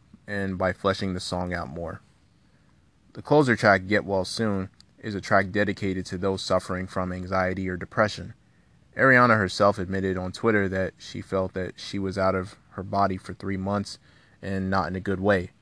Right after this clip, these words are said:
To add to that, she had breathing problems during that time, so she felt the need to make a song for people dealing with anxiety like her,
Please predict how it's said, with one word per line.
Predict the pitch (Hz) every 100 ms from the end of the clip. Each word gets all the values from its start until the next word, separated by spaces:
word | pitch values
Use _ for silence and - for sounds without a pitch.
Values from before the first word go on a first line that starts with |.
| _ _ _ _ -
To | 101
add | 139 131
to | 101
that, | 104 101 -
she | - - 104
had | 101 123 95
breathing | 95 110 107 87
problems | - 92 95 92
during | - 98 98
that | 92 -
time, | 98 95
so | 95 92
she | - 90
felt | - -
the | -
need | 92 101 101 90
to | - - 95 92
make | 95 95
a |
song | - 101 101 95
for | -
people | - 95 98
dealing | 95 101 101 95
with | 95
anxiety | 95 95 107 107 95
like | 90 90 -
her, | 92 92